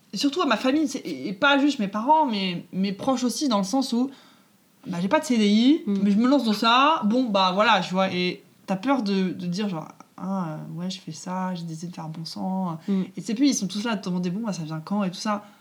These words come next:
Speaker 1: Ah, bah, c'est pas encore maintenant. » Enfin, et j'ai, j'ai toujours peur du pressentiment qu'ils vont me dire, genre, « Ah, euh, t'es sûr, euh, ça a marché,
Speaker 2: Mm.
Speaker 1: euh, t'as pas un C D I comme tes cousines, euh, enfin, voilà, tu vois. » Alors que, bon,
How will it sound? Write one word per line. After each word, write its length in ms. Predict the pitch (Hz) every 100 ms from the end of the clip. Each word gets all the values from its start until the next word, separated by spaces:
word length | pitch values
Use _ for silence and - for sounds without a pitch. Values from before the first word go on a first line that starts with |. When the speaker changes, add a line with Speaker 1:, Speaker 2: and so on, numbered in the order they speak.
| _
Speaker 1:
Ah, 260 | 185 202 202
bah, 300 | 170 160 160
c'est 120 | 156 -
pas 100 | 175
encore 160 | 175
maintenant. » 260 | 175 190 208
Enfin, 260 | 208 180 170 - - - _ _ -
et 140 | 226 -
j'ai, 260 | 220 247
j'ai 120 | 220 240
toujours 180 | 339 -
peur 160 | 330
du 80 | 226
pressentiment 480 | - 247 240 240 254
qu'ils 100 | 214
vont 60 |
me 60 | 202
dire, 160 | 208 202
genre, « 240 | 170 -
Ah, 280 | 127 170 165
euh, 200 | 160 156 160 175 190
t'es 80 | -
sûr, 480 | - 214 233 247 208
euh, 220 | 160 156
ça 120 | -
a 20 | 180
marché, 280 | - - 247 262
Speaker 2:
Mm. 160 | 214 214
Speaker 1:
euh, 120 | 190 175 - - _ _ _ -
t'as 100 | 202
pas 200 | 202 208
un 80 | 175
C 140 | 165
D 100 | 175
I 40 |
comme 140 | 208 170
tes 120 | 156
cousines, 600 | - 165 254 269 262 220
euh, 140 | 165
enfin, 280 | 160 175 165
voilà, 340 | 180 269 240 -
tu 100 | -
vois. » 260 | 170 160 -
Alors 180 | 151 165
que, 220 | 175 160
bon, 200 | 156 190